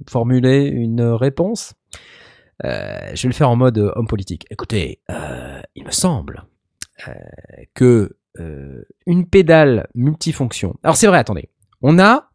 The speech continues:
tous les stations de travail audio numérique de la mort, et en particulier quand on a Ableton Live, ou Ableton Live, pour les gens qui le prononcent un peu à l'américaine. Et c'est vrai qu'on a plein de trucs sous les doigts.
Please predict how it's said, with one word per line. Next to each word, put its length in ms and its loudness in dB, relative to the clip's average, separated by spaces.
tous 360 4
les 100 0
stations 300 2
de 60 0
travail 220 6
audio 140 2
numérique 300 2
de 80 2
la 100 4
mort, 240 4
et 60 2
en 60 0
particulier 440 -2
quand 200 -6
on 100 -2
a 140 -4
Ableton 480 4
Live, 360 0
ou 160 -6
Ableton 380 -2
Live, 420 0
pour 120 -8
les 60 -2
gens 160 -4
qui 140 -10
le 100 -4
prononcent 340 -8
un 60 -4
peu 120 -4
à 20 0
l'américaine. 640 -2
Et 60 0
c'est 180 -2
vrai 180 4
qu'on 160 -2
a 100 2
plein 160 2
de 60 2
trucs 180 -2
sous 140 -2
les 100 6
doigts. 320 2